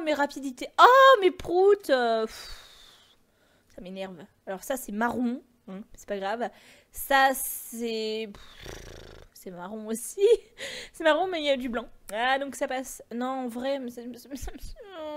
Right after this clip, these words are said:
oui, oui, oui, oui, oui, oui, oui, oui. Ce qui est le plus chiant, c'est, euh, de devoir après, euh, trouver les guêtres qui ont la même couleur. Sinon, je prends du orange pour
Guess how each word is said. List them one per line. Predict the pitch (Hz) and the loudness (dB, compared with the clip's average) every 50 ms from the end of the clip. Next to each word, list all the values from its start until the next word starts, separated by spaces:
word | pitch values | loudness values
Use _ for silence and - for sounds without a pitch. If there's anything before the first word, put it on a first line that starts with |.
| 302 302 294 294 294 294 302 | -8 -8 -8 -8 -8 -8 -8
oui, | 320 294 | -8 -8
oui, | 339 302 294 | -8 -10 -10
oui, | 294 294 294 294 294 294 | -12 -12 -12 -12 -12 -12
oui, | 294 294 294 | -12 -12 -12
oui, | 285 285 285 | -12 -14 -14
oui, | 294 285 285 285 285 285 277 277 277 277 | -14 -14 -14 -14 -14 -14 -14 -16 -16 -16
oui, | 269 285 - - - - - - - - | -18 -18 -20 -20 -20 -20 -20 -20 -18 -14
oui. | 254 240 | -14 -12
Ce | - | -8
qui | - 277 | -8 -6
est | 254 | -6
le | 262 | -6
plus | 247 - - 302 339 | -8 -10 -8 -8 -6
chiant, | - - - - - - 233 214 226 247 _ _ _ _ _ _ _ _ _ _ _ _ _ _ _ _ _ _ _ _ _ _ - _ _ | -6 -6 -8 -8 -8 -8 -8 -10 -10 -14 _ _ _ _ _ _ _ _ _ _ _ _ _ _ _ _ _ _ _ _ _ _ -20 _ _
c'est, | - - - - - 226 196 196 - _ - - | -16 -14 -12 -8 -4 -2 -2 -2 -2 _ -6 -4
euh, | 185 180 185 185 185 185 180 175 175 170 165 160 - 214 208 - - - - - _ _ _ - - - _ _ _ _ _ _ _ - | -2 -2 0 0 0 0 -2 -2 -4 -6 -6 -6 -6 -6 -8 -10 -14 -20 -20 -20 _ _ _ -20 -20 -20 _ _ _ _ _ _ _ -10
de | 202 208 220 | -6 -6 -4
devoir | 196 190 190 254 254 233 220 - 247 247 247 254 254 - | -4 -4 -6 -6 -6 -6 -6 -2 2 2 2 2 0 0
après, | - 208 214 - - - 233 226 226 214 | -2 -2 -4 -4 -6 -4 0 0 0 0
euh, | 202 196 | 0 -4
trouver | - - - 240 226 247 | -6 -8 -6 -4 -4 -4
les | 220 220 196 | -4 -6 -6
guêtres | 185 185 240 240 240 240 - - 180 180 | -4 0 0 0 0 -2 -8 -10 -10 -10
qui | - - - | -10 -10 -10
ont | 196 190 | -10 -8
la | 185 180 | -8 -10
même | 196 196 196 | -10 -12 -12
couleur. | - - 220 220 - - - - _ | -10 -10 -10 -10 -12 -16 -20 -20 _
Sinon, | - 294 339 392 | -8 -6 -6 -4
je | |
prends | - 359 294 | -2 -2 -2
du | 262 233 254 | 0 0 0
orange | 262 277 277 - 370 480 480 - - | 0 0 0 0 0 -2 -2 -2 -4
pour | 349 302 | -4 -4